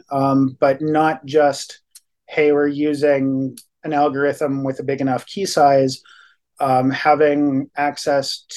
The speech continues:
to a secure random number generator that's cryptographically secure, or, uh, going one step further and having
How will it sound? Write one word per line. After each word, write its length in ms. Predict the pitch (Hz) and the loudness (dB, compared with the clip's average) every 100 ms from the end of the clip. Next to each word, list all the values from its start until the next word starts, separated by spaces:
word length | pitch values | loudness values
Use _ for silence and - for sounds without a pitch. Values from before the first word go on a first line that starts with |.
| - | -8
to 400 | 151 143 139 151 | 0 2 4 2
a 200 | 139 139 | 0 0
secure 320 | - 135 151 | -4 -2 0
random 280 | 143 143 135 | 2 2 0
number 220 | 139 135 | -2 -2
generator 600 | 135 139 131 131 123 117 _ _ | -2 -2 -2 -2 -4 -8 _ _
that's 160 | 135 - | -10 -6
cryptographically 760 | 135 139 131 127 127 - 123 | -6 -4 -2 0 -2 -8 -8
secure, 560 | - - - 127 110 - _ _ _ _ _ - | -8 -10 -4 -4 -4 -10 _ _ _ _ _ -4
or, 680 | 135 131 127 123 123 120 - | 0 2 2 2 0 -2 -8
uh, 240 | 113 113 120 | -6 -4 0
going 300 | 135 143 143 | 2 4 4
one 120 | 143 | 2
step 260 | 135 135 - | 0 -2 0
further 460 | 156 151 139 135 | 2 4 4 2
and 240 | 135 123 123 | 0 -4 -4
having 560 | - 135 135 131 127 | -4 0 2 0 -4